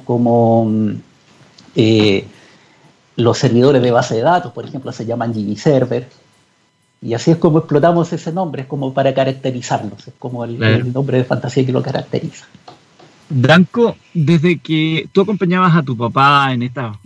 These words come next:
Speaker 2: en esta suerte de Indiana Jones, donde iba tu padre a leer de alguna manera el, el,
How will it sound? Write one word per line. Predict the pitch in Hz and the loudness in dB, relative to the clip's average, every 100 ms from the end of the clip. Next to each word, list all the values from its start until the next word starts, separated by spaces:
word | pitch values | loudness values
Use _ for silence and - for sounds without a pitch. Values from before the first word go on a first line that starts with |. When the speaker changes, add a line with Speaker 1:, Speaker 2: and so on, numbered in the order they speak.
| - | -6
Speaker 2:
en | 113 | -4
esta | - | -4
suerte | - 120 123 | -4 0 2
de | |
Indiana | 117 123 120 110 | 2 2 2 0
Jones, | 117 131 131 123 117 _ _ _ _ - | 0 0 0 -2 -6 _ _ _ _ -6
donde | 110 113 | 0 2
iba | 131 | 2
tu | 127 117 | 0 -2
padre | 131 135 127 123 | 0 0 0 0
a | 120 117 117 | -2 -4 -4
leer | 135 120 143 165 | -2 2 2 2
de | 131 | 0
alguna | 120 123 127 | -2 0 0
manera | 120 127 127 | 0 2 2
el, | 127 113 104 - | 2 -2 -4 -4
el, | 117 | -6